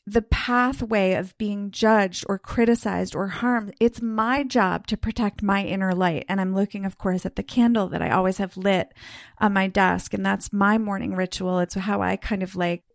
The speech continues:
actually, candles remi-, remind me of my inner light. And it's my,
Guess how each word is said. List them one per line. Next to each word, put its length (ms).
actually, 400
candles 500
remi-, 440
remind 680
me 280
of 160
my 340
inner 300
light. 380
And 140
it's 300
my, 760